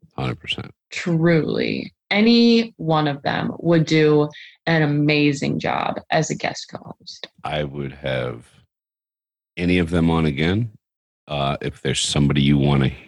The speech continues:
Speaker 1: have, hear us have back on and continue on a conversation with, I can think of a couple off the top of my head. Let me know.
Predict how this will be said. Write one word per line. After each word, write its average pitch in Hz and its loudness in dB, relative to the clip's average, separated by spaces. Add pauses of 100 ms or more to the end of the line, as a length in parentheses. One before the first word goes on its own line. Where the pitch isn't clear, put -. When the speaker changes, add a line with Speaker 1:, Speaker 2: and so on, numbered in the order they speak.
Speaker 1:
have, 78 -2
hear 101 0
us - -4 (380)
have 87 -2
back 82 -2
on 104 -2 (760)
and 78 -8
continue 87 2
on 85 2
a 85 0
conversation 87 -2
with, 110 -2
I 67 -2
can 71 -2
think 73 -2
of 60 -8
a - -10
couple 85 -2
off 73 -4
the - -14
top 76 -4
of - -10
my 78 0
head. 117 0 (720)
Let 80 -2
me 117 4
know. 123 2